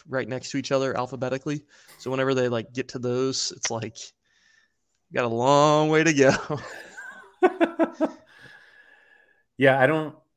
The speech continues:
Speaker 2: I can't think of any reason to do this other than, like, let's boost our profit by the end of the year.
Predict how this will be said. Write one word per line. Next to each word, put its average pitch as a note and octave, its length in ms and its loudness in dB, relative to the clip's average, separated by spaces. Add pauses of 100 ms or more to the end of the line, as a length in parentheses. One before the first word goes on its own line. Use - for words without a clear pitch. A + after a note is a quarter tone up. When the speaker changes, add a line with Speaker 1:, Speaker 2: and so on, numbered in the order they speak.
(1300)
Speaker 2:
I C#3 120 0
can't E3 280 -2
think D#3 160 0
of C#3 180 -2
any C#3+ 400 0
reason A2+ 560 -2
to A2 100 -4
do A2 240 0
this A2+ 280 -2
other A2+ 300 -2
than, G2+ 340 -2
like, F#2 460 -8 (580)
let's - 460 -8
boost G2+ 420 -8
our F2+ 140 -6
profit F2+ 520 -10
by F2 160 -12
the E2+ 80 -16
end D#2+ 140 -18
of D2+ 60 -20
the D#2+ 60 -18
year. - 220 -20